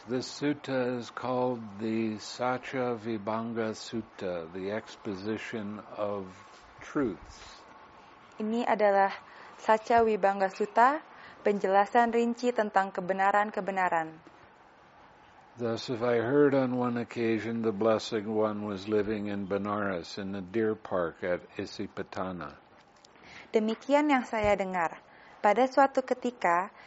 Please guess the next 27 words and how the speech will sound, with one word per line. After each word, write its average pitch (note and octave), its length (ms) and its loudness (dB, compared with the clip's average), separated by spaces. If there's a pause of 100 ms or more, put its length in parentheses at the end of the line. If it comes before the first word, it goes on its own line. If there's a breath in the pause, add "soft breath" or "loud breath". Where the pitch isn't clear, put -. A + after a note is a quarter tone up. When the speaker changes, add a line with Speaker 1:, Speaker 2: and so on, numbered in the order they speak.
(160 loud breath)
Speaker 2:
yang G3+ 160 0
terberkahi A3 1120 2
sedang G3 320 8
berdiam G#3 480 0
di F#3+ 160 0
Benares A3 640 0
di G3 100 -4
Taman G#3+ 380 0
Rusa A3+ 400 2
di G3 160 -4
Isipatana. G3+ 880 0 (1040 loud breath)
Speaker 1:
There B2+ 480 4
he B2+ 240 2
addressed B2+ 560 6
the B2 80 4
monks A2 400 -2
thus. G#2 560 0 (160)
"Monks, G#2 560 -2
venerable G#2 640 0
sir," A#2 400 2
they G2+ 160 0
replied. F2+ 800 -4
The D#2 100 -12
Blessed E2 540 -8
One E2 240 -8
said E2 400 -10
this. - 400 -8